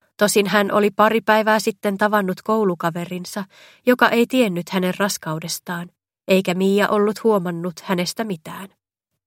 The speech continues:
Villapaita kätki kummun alleen,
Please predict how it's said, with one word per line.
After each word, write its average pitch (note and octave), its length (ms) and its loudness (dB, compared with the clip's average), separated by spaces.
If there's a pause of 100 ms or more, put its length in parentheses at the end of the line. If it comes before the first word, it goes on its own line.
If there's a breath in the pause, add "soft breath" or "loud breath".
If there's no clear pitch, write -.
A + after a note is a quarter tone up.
(880)
Villapaita G#3 640 2
kätki G3+ 360 0
kummun G3+ 480 -2
alleen, E3+ 500 -2